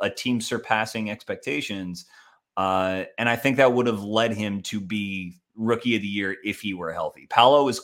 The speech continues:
definitely leading that charge right now, but he is doing it in the more traditional way that rookies of the year do it, which is accumulate stats, but also accumulate a lot of losses.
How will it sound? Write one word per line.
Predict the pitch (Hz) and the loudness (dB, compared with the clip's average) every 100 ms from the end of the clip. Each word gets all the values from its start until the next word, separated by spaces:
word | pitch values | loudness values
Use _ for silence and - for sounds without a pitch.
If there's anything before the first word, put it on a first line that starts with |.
| _ 117 104 | _ -14 -4
definitely | 107 110 113 104 104 | -2 0 -2 -2 -2
leading | 95 95 104 98 | -4 -4 -4 -2
that | 90 85 | -4 -4
charge | 92 92 95 | -4 -4 -2
right | 110 110 | -2 -2
now, | 95 120 117 - - - - | -2 -2 -2 -4 -20 -14 -4
but | 110 | -4
he | 101 131 131 | -4 -4 -2
is | 110 | -2
doing | 101 113 113 107 | -2 -2 0 -2
it | 98 | -2
in | 107 107 | -4 -2
the | |
more | 104 104 101 | -2 -2 -4
traditional | - - 92 107 107 110 98 92 90 85 _ _ _ _ _ _ 107 - - | -6 -12 -8 -6 -4 -4 -4 -4 -6 -10 _ _ _ _ _ _ -20 -20 -12
way | 101 104 98 | 0 2 2
that | 98 98 | -2 -6
rookies | 101 - 95 98 | -8 -12 -14 -16
of | 90 | -16
the | |
year | 95 92 | -16 -16
do | 92 95 | -10 -8
it, | 82 | -8
which | 92 | -10
is | 101 - | -10 -10
accumulate | 101 - 110 107 101 92 | -10 -2 0 4 2 2
stats, | - - 101 90 - | -2 2 4 4 2
but | 101 | -2
also | 92 92 92 | -2 -2 -8
accumulate | - 104 95 92 87 82 82 - | -12 -12 -10 -8 -6 -6 -6 -2
a | |
lot | 92 85 | 4 4
of | 80 | 4
losses. | 76 82 78 - 58 - | 2 2 2 -2 -12 -14